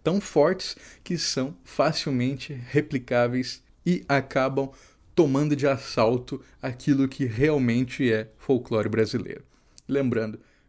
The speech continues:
a partir do folclore a gente consegue entender parte da nossa história, parte da nossa sociedade, do nosso pensamento. Por isso, folclore não é uma ficção individual, né? É uma ficção coletiva, né? Que diz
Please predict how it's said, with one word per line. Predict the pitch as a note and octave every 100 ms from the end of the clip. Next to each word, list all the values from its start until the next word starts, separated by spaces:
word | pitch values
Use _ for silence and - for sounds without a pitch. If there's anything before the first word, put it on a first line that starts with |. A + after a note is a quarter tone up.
| _
a | -
partir | A#2+ A2+ - F3+
do | F3
folclore | - B2+ D3 D3+ C#3+
a |
gente | C#3 C#3+
consegue | C#3 B2+ C3 C3+
entender | C3+ C#3 A#2 A#2+
parte | A#2+ A#2 A#2 -
da | A2+
nossa | A#2+ -
história, | - - A#2 G#2+ A2+ - - _ -
parte | A2+ A#2 - A#2
da | A#2
nossa | A2 G#2+ A2+ - - - -
sociedade, | - D3 - C#3 A#2 A2 G#2+ A2 A2+ - -
do | D3+ C#3+
nosso | A#2 A2 -
pensamento. | - D3 D#3+ - D#3 B2+ A#2+ B2+ - - - -
Por | D3
isso, | B2+ E3+ - - - -
folclore | B2+ B2 C#3+ E3 E3+
não | D3 D3
é | F3+
uma | E3+ C3 A2+
ficção | - - C3 - - C#3 B2+
individual, | B2 A2 A#2+ A2+ G#2+ G#2+
né? | A2+ B2
É | C3
uma | F#3+
ficção | - - G#3+
coletiva, | F#3 D#3+ - - E3+ B2 - - - -
né? | A2 A#2+
Que | - D3 C#3+
diz | A#2+ F#3+ -